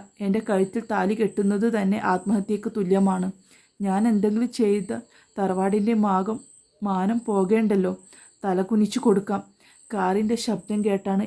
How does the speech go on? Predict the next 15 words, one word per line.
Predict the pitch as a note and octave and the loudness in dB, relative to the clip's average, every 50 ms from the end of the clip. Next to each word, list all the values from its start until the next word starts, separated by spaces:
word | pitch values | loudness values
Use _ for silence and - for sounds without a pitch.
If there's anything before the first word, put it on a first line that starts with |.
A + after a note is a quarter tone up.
| - | -2
എല്ലാവരും | G3+ F#3 F#3 F#3 F#3 F#3 G3 G#3+ G#3+ - | 0 2 2 2 2 2 0 0 -2 -4
അവിടത്തേക്ക് | G3+ F#3 F3 F3 F3+ - G3+ F#3+ F#3+ - G#3+ | -4 -4 -4 -4 -4 -2 -2 -2 -2 -2 -2
തിരിഞ്ഞു | - G3+ F#3 F3 F3 F#3 G3 | 0 0 0 0 0 0 0
നോക്കിയത്. | G#3 G3+ F#3+ F3+ - G3+ F3+ F3 F#3 F#3 - - - _ _ _ _ _ _ _ _ _ - | 2 0 0 0 0 -2 -2 -2 -2 -6 -8 -12 -20 _ _ _ _ _ _ _ _ _ -18
"അച്ഛാ, | G3 - - - C4 B3+ - - - - _ _ _ _ | -16 -10 -2 -2 -2 -2 -2 -6 -12 -20 _ _ _ _
ദേവൻ | A3 F#3+ G#3 G3 G3 G3+ G3+ A#3 B3 A#3+ | -10 -2 0 2 2 2 2 2 2 2
വന്നു | A#3 A3+ G#3 G#3 A3+ | 2 2 2 2 2
എന്ന് | A3+ A3 A#3+ A#3 | 2 2 2 0
തോന്നുന്നു," | A#3+ A#3 G#3 G3 G3+ G3+ G3 F#3+ G3 - - - - - - - _ - | 0 0 0 2 2 0 0 0 -2 -6 -12 -20 -20 -20 -20 -20 _ -18
ശിവൻ | - - - G#3+ G#3 G#3 A3+ A#3 - | -12 -6 -4 -2 -2 0 -2 -2 -2
അച്ഛനോട് | - G3 G3 - - G#3 G#3+ G#3 G#3 A3+ | -4 -6 -6 -4 -4 -2 0 2 0 0
പറഞ്ഞു | A3 - G#3 F#3+ F#3+ F#3+ G#3+ G#3+ | 0 -2 -2 0 0 0 0 -2
കാറിൻ്റെ | - G#3+ F#3+ F#3 F3+ F#3+ F#3+ G#3+ | -2 -2 -2 0 0 0 0 0
അടുത്തേക്ക് | G#3 F3+ - - G3 G3+ - G#3+ | -2 -2 -4 -6 -6 -4 0 0
ഓടിച്ചെന്നു. | G3 F3 G3 F#3+ - G#3+ F#3+ F3+ F3+ | 0 2 0 -2 -2 -2 -2 -2 -2